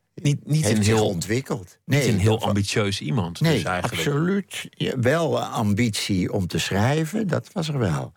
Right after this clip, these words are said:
Speaker 2: En, eh, maar ambitie om, eh, nee, die dingen zijn allemaal gewoon gebeurd. Ja.
Speaker 1: En via die Z K V, de, het zeer korte verhaal, kwam eigenlijk ineens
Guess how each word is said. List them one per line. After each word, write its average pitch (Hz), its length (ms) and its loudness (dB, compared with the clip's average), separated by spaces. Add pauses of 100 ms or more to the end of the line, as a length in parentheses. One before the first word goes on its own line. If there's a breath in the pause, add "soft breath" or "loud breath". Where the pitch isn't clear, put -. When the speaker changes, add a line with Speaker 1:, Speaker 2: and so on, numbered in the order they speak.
(720 loud breath)
Speaker 2:
En, 87 360 0 (140)
eh, 95 320 -2
maar 87 460 -2
ambitie 85 760 0
om, 78 320 0
eh, 147 200 -2
nee, 117 320 2
die 95 160 0
dingen 117 280 0
zijn 104 120 0
allemaal 113 300 2
gewoon 107 340 0
gebeurd. 92 800 0 (120)
Ja. - 220 -4 (200)
Speaker 1:
En 139 120 0
via 180 200 2
die 113 120 0
Z 120 240 2
K 107 160 -2
V, 123 220 0 (200)
de, 92 220 -6
het 104 180 -2
zeer 107 260 2
korte 98 300 -2
verhaal, 98 320 0
kwam 127 260 0
eigenlijk 101 680 -2 (800)
ineens 110 580 0